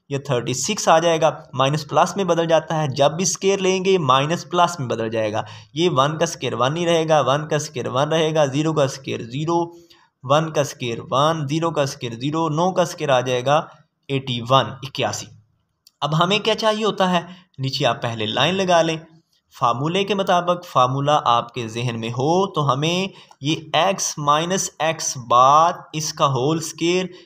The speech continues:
इसका समेशन चाहिए होता है, यानी इन सब का मजमूआ चाहिए होता है, हमने इन सब को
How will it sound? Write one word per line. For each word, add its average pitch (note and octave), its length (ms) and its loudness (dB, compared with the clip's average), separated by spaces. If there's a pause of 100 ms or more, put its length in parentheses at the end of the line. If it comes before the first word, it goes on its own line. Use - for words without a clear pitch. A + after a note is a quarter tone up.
(160)
इसका G3 380 -2
समेशन A#3 580 0
चाहिए C3+ 320 2
होता A2+ 260 -4
है, A2+ 140 0
यानी E3 160 -2
इन G3+ 300 -8
सब G#3 420 0
का G#3 140 0
मजमूआ G3 720 0
चाहिए C#3 400 -2
होता A#2 260 -4
है, C#3 240 -2 (280)
हमने D3 340 -2
इन E3+ 260 -6
सब E3+ 380 -2
को A3+ 260 -4